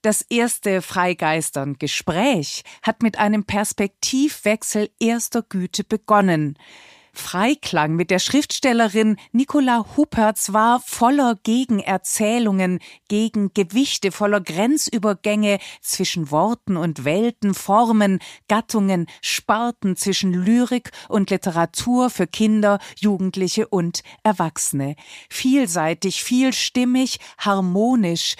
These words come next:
ist das Erzählen von Nicola Huppertz genauso und wann immer nötig dissonant,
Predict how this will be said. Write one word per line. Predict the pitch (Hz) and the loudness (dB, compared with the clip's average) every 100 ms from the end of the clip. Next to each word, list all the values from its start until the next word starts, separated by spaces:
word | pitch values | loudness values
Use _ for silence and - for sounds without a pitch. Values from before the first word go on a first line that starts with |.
| - | -6
ist | - 202 | -4 0
das | 220 - | 0 0
Erzählen | 196 - - 196 233 240 226 | 0 0 0 2 2 2 0
von | - 208 196 | 0 0 0
Nicola | 214 214 - 208 190 | 0 -2 0 2 2
Huppertz | 185 240 277 262 - | 0 -2 -2 -2 -2
genauso | 202 180 165 208 202 226 220 - | -2 -2 0 0 2 2 2 -4
und | - 202 196 | -4 -4 0
wann | 190 | -2
immer | 202 190 185 | 0 0 2
nötig | 175 185 208 202 196 - - _ | 2 2 2 0 -2 -4 -14 _
dissonant, | 247 240 208 190 196 202 220 226 | -2 0 2 2 4 4 4 2